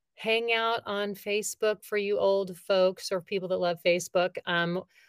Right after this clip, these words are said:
Wendy Lou Lee. And,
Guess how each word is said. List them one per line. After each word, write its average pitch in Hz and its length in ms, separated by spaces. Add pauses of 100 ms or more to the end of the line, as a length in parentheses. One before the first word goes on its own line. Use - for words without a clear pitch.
(140)
Wendy 214 320
Lou 233 240
Lee. 349 340 (800)
And, 226 640